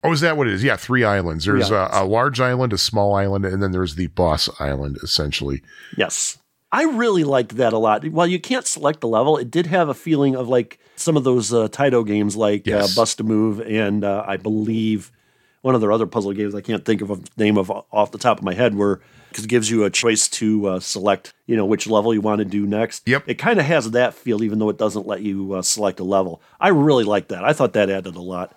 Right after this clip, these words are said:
Speaker 1: Oh, yeah, I liked it too.
Speaker 2: You know what? I'm gonna go out and say, even though they don't, it doesn't really say it, this game felt like it actually had a bit of a story to it.
Speaker 1: Yes, yes, it absolutely did feel that way.
Speaker 2: And that map screen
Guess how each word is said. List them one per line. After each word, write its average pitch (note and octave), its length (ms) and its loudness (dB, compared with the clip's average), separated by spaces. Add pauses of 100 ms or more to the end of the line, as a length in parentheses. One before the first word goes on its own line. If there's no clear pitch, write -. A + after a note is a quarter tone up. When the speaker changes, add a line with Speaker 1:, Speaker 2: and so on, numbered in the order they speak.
(140)
Speaker 1:
Oh, D#3+ 120 2
yeah, C3 220 2
I A2 120 0
liked B2 260 0
it G2 100 -10
too. F#2+ 340 0 (2750)
Speaker 2:
You A#3 80 2
know D4+ 80 2
what? F4 140 0
I'm C#4 100 2
gonna A4 140 0
go F#4+ 160 2
out - 100 0
and A3 140 -2
say, G3 140 0
even B3 240 -2
though A#3+ 100 2
they G3+ 100 2
don't, D#3+ 400 -2 (200)
it C3+ 100 -4
doesn't E3 240 0
really C#3+ 220 0
say A2+ 500 0
it, F3+ 140 -6 (180)
this A3+ 240 -2
game F#4+ 180 0
felt G#3 240 -2
like E3+ 140 0
it C#3 100 0
actually C3+ 340 0
had B2+ 200 0
a G#2+ 60 0
bit C3 180 -2
of A#2+ 100 -2
a E2+ 60 -10
story A#2+ 600 0
to - 120 -18
it. - 100 -20
Speaker 1:
Yes, D#3+ 400 0
yes, C#3 220 2
it A#2 80 4
absolutely A2 460 2
did F#2+ 200 0
feel F2 260 -2
that E2+ 180 -4
way. D#2+ 260 -6 (240)
Speaker 2:
And C3+ 240 2
that C#3+ 300 2
map C#3+ 260 0
screen A2 560 0